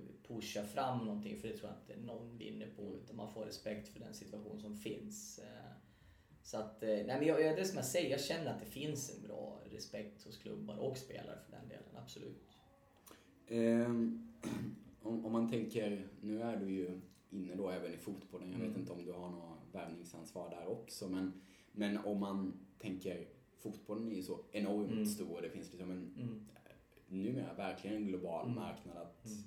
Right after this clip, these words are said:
Speaker 2: svenska spelare kan sticka till Kina och liksom svenska klubbar
Speaker 1: Mm.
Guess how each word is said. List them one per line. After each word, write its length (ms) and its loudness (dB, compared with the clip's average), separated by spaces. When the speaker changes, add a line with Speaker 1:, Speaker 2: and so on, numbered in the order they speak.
Speaker 2:
svenska 380 -4
spelare 380 0
kan 100 -6
sticka 260 -8
till 120 -10
Kina 540 -2
och 460 -6
liksom 360 -10
svenska 400 -8
klubbar 380 -2
Speaker 1:
Mm. 120 -2